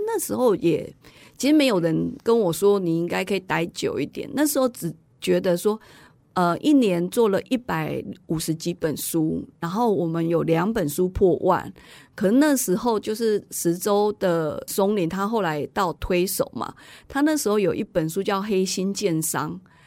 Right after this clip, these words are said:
那我会觉得说他们在行销力没有那么多的状况下卖到非常好，表示这个编辑很厉害。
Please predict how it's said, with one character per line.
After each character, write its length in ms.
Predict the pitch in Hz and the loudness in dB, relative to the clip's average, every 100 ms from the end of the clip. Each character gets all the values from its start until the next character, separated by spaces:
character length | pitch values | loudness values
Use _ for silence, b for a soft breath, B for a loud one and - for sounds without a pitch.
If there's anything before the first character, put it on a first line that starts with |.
| B B | B B
那 100 | 294 | 0
我 160 | 339 285 | 4 4
会 100 | 294 | 2
觉 180 | 269 214 | 2 0
得 80 | 220 | 2
说 280 | 254 240 247 | 4 4 2
他 200 | - - | -6 -2
们 280 | 320 269 233 | 0 2 2
在 280 | 240 254 233 B B | 2 2 0 B B
行 280 | - - 202 | -4 0 2
销 200 | 220 262 | 2 2
力 160 | 262 247 | 2 2
没 140 | 202 | 2
有 80 | 202 | 2
那 160 | 208 254 | 2 4
么 160 | 214 | 2
多 260 | 190 202 208 | 6 6 6
的 100 | 180 | 2
状 240 | - 208 | 0 -2
况 200 | 202 196 | -2 -4
下 200 | 196 208 | -2 0
卖 240 | 202 247 226 | 2 0 0
到 180 | 208 190 | -2 -4
非 260 | - 196 | -2 -2
常 180 | 202 170 | -2 -8
好， 200 | 180 156 | -8 -10
表 220 | - 170 | -6 -8
示 180 | 160 233 | -6 -10
这 160 | 190 262 | -8 -6
个 120 | 214 | -4
编 220 | 190 190 | -4 -4
辑 160 | 202 180 | -4 -6
很 260 | 170 151 - | -6 -6 -6
厉 220 | 170 151 | -8 -6
害。 220 | 175 | -4